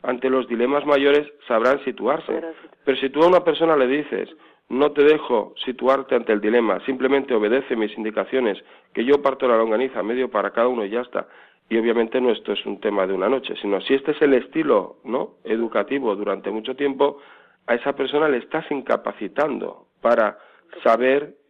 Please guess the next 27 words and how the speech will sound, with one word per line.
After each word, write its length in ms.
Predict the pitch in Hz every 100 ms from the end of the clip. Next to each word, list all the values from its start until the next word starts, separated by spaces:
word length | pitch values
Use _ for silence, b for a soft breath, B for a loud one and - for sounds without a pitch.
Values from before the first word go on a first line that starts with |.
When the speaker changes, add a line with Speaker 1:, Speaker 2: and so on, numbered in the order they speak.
| _
Speaker 1:
compartir 580 | 123 117 120 113 131 131
las 160 | 131 -
cosas 380 | 135 131 127 -
cuando 260 | 104 98
somos 320 | 98 123 127
varios 320 | 120 120 120 131
los 140 | 117
que 120 | 101
queremos 380 | 98 92 95 95
la 80 | 87
misma. 360 | 123 - - - _ b b b b
En 140 | 131 143
el 120 | 139
fondo, 500 | - 214 151 139 - -
tú 100 | -
fíjate 480 | 117 156 156 196 139
que 280 | - 110 95 b b _
compartir 520 | 123 117 117 113 143
una 160 | 151 143
longaniza, 640 | 135 127 123 143 - 58 - _ _ _
compartir 480 | 127 113 107 107 139
un 120 | 143
jersey 400 | - 110 - 127
cuando 320 | - 85 92
se 100 | 95
es 80 | 120
adolescente, 680 | 127 117 104 - 131 107 67